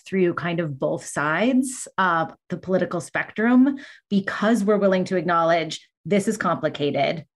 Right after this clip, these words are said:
There are many problems, there are many solutions, and here's the data that we can talk about. And I think that's how we start moving as a society,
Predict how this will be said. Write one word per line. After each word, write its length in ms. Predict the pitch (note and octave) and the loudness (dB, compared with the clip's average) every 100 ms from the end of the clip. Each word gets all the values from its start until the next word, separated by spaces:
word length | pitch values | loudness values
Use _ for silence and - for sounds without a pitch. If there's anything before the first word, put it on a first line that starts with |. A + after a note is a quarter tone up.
| _ | _
There 320 | F#3+ F#3 F3 | 0 2 2
are 280 | E3+ E3+ E3+ | 0 0 0
many 840 | E3 E3+ F#3 F#3 G3 G3 G3 G3 - | 2 2 2 2 4 4 4 0 -4
problems, 680 | - E3 D#3+ E3+ G3 B3 B3 - | -2 0 2 4 6 4 2 -4
there 160 | E3+ E3 | 0 0
are 80 | |
many 320 | E3 E3+ F3 G3 | 2 0 0 -2
solutions, 880 | G3+ F#3 D#3 D3 D#3+ D#3+ G3 G3+ - | 0 -2 -2 -4 -2 0 0 -2 -4
and 140 | E3+ | -8
here's 360 | C#3 F#3+ F3+ E3 | -4 0 0 0
the 100 | F#3 | -2
data 320 | E3 E3 D#3 | 0 0 0
that 160 | D#3 D3 | 0 -2
we 80 | D#3 | -6
can 160 | D3+ | -8
talk 300 | D3+ - C#3 | -8 -6 -6
about. 400 | E3 C#3 A2+ E2 - | -4 -4 -4 -4 -6
And 120 | E3+ | -4
I 80 | D#3+ | -4
think 300 | D#3+ D#3+ C#3+ | -4 -8 -4
that's 280 | E3+ F3 - | -2 -4 -4
how 200 | E3 D#3+ | -4 -4
we 120 | D3+ | -4
start 540 | C#3+ D#3 C#3 C3 - - _ _ - | -4 -2 -2 -2 -8 -20 _ _ 0
moving 540 | F#3 E3+ F3 D3+ D3 | 2 2 0 0 -2
as 140 | D#3+ | -6
a 40 | D3 | -8
society, 760 | C#3 C#3+ D3+ D3+ C#3+ C3 C3+ | -10 -6 -2 -2 -2 -4 -8